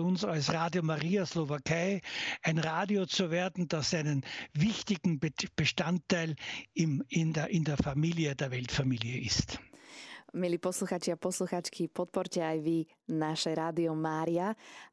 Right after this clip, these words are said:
Speaker 2: aby, a, naozaj aj ono,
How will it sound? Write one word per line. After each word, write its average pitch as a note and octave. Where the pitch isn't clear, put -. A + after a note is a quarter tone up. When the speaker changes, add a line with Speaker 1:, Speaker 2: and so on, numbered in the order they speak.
Speaker 2:
aby, D#3
a, D#3
naozaj D#3+
aj D#3
ono, E3+